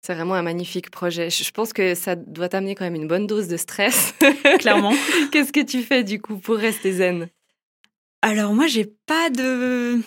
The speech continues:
Speaker 2: j'ai pas de technique. Euh, je crois que le, l'angoisse et moi, ce sera une sorte d'histoire, euh,
Speaker 1: Un
Speaker 2: une,
Speaker 1: combat.
Speaker 2: une, une... voilà, un tango, une valse jusqu'au bout de, de mon parcours. Mais je, j'accepte ça. J'accepte que je suis quelqu'un de stressé.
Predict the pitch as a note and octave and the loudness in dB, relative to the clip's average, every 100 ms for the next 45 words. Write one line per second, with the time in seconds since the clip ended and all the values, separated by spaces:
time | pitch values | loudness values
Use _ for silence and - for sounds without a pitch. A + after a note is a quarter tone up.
0 | - _ - A3 G#3 C#4 B3 A#3+ - C4 | -6 _ -8 -4 -2 0 0 -2 -2 -4
1 | - C4 C4+ C4+ A3+ G#3+ G3+ - C4 C4 | 2 4 4 2 0 0 -2 -4 -6 -4
2 | G#3 G3+ G3 G#3+ A3+ B3 B3+ A3+ A3 C4 | -2 0 0 2 2 2 2 2 2 2
3 | B3+ A#3 - G#3 G3+ G3 F#3+ G3 G3 A3 | 2 -4 -4 -2 -2 -2 -4 -4 -4 -6
4 | G3+ A3 - A#3 A3+ G#3+ G3+ F#3+ F#3+ G3+ | -8 -8 -6 -2 0 0 -2 -2 -2 -2
5 | G3 G#3 C#4 D4 A#3+ A#3+ A#3+ B3 A#3+ A#3+ | 2 4 4 4 4 6 8 6 6 2
6 | A#3+ C4 B3 B3+ C#4 B3 A3+ C4 B3+ - | 4 4 6 6 8 6 6 4 2 0
7 | A3 A3+ - A3 A#3 A3 G#3 G#3 - - | 0 -2 -4 -4 -2 0 0 -2 -6 -10
8 | - - - A#3 B3+ B3 B3 - D4 - | -10 -12 -4 2 4 2 0 0 0 0
9 | A3 G3 F2 - - G3 A3 A3 - A#3+ | -2 -4 -8 -12 -6 -2 0 0 0 -2
10 | A3 - B3+ C#4 A3 G#3 - A#3 - - | 0 2 4 4 2 -2 -4 -8 -6 -4
11 | - A3 A3 G#3+ - A3 A3 A#3+ | -4 -4 -4 -4 -6 -6 -2 -2